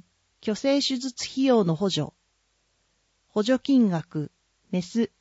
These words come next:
一万円、オス五千円。いずれも一匹あたり。対象、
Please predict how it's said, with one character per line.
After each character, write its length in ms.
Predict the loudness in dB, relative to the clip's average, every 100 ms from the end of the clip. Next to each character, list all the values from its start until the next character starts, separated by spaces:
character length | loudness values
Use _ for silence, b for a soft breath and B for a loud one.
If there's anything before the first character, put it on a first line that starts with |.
| _
一 260 | -14 -4 2
万 320 | 2 2 0
円、 260 | 0 -2 -8 _ _ _ _ _ _
オ 120 | -8
ス 260 | -6 -4 -6 _
五 140 | -6 -4
千 340 | 0 0 2
円。 260 | 0 -2 -4 _ _ _ _ _ _ _ -8
い 140 | -6
ず 140 | -2
れ 120 | 2 4
も 160 | 4
一 160 | 4 0 -8
匹 320 | -10 -4 -2
あ 100 | -2
た 180 | -6 -10
り。 260 | -10 -14 _ _ _ _ _ _ _ _ _ -6
対 180 | -4 -2
象、 420 | 0 0 0